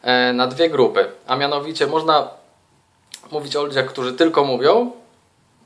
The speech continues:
bądź o ludziach, którzy mówią i jeszcze za tymi słowami, e, podążają czyny. No i teraz odpowiedz sam sobie na pytanie szczerze: w której grupie ludzi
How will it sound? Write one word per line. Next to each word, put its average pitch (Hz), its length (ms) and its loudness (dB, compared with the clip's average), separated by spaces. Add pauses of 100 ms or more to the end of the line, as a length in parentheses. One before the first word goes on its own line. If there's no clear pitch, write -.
bądź 202 260 2
o - 60 2
ludziach, 170 260 2
którzy 135 300 -4
mówią 151 460 0
i - 40 -10
jeszcze 165 260 -4
za 147 120 -2
tymi 147 220 -6
słowami, 147 520 -2 (460)
e, 127 840 0
podążają 127 760 0
czyny. 107 360 -2 (520)
No 135 60 -4
i 147 60 -4
teraz 160 580 0 (460)
odpowiedz 180 480 0
sam 165 160 2
sobie 147 240 -2
na 135 120 2
pytanie 131 360 -2
szczerze: 107 340 -2
w - 80 -14
której 170 260 4
grupie 147 360 -2
ludzi 139 520 -8